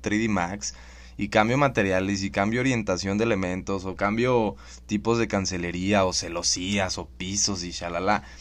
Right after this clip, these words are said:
Y me regreso y tengo los tres programas abiertos, cuatro programas abiertos en la computadora, y en cada uno le estoy moviendo, y en cada uno estoy viendo qué pex,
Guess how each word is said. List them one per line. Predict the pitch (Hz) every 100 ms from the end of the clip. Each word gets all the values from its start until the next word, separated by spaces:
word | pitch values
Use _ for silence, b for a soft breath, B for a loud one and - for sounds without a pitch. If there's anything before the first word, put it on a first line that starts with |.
| B -
Y | 143
me | 147
regreso | 135 135 151 156 185
y | 175
tengo | 156 160
los | 165 139
tres | 139 139
programas | - 151 143 143 143
abiertos, | 131 127 113 - 135
cuatro | - 120 101 117
programas | 120 113 113 117
abiertos | 104 104 113
en | 113
la | 104
computadora, | 95 92 92 95 95 101 101
y | 120
en | 110
cada | 120 127
uno | 139 143
le | 123
estoy | -
moviendo, | 127 123 123 123
y | 120
en |
cada | 107 117
uno | 123 127
estoy | 120 123
viendo | 123 120 120
qué | 123
pex, | - 120 -